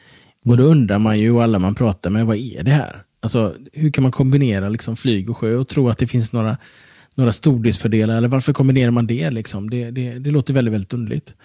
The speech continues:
Men det är det inte. För, för det handlar ju om internationell, det är ju väldigt mycket byråkrati kopplat till internationella transporter.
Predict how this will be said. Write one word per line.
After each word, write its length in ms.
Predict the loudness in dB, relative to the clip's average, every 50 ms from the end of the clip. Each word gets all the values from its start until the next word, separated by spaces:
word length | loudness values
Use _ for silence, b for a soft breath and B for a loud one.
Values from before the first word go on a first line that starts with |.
| b b b b b
Men 100 | 0 0
det 60 | 2
är 160 | 2 0 -2 0
det 80 | 0
inte. 320 | -2 0 -2 -4 -6 -8 -12 -18 _ _ _ _ _ _ _ _ _ _ B B B B B B B B B -12
För, 140 | -10 -10 -10 -10 -12
för 140 | -6 -2 0
det 60 | 2
handlar 200 | 2 4 2 4
ju 40 | 4
om 80 | 4
internationell, 500 | 2 2 2 0 0 0 0 0 0 2
det 60 | 2 4
är 40 |
ju 100 | 4 4
väldigt 320 | 4 2 2 2 2 2 2
mycket 440 | 2 0 0 0 0 2 2 2 2
byråkrati 600 | 0 0 0 0 -2 -4 0 0 0 0 0 -2
kopplat 300 | -4 -4 -4 -4 -4 -2
till 100 | -2 -2
internationella 580 | -2 -2 -4 -4 -4 -4 -6 -4 -4 -4 -4
transporter. 640 | -6 -6 -8 -8 -6 -8 -10 -8 -8 -10 -12 -12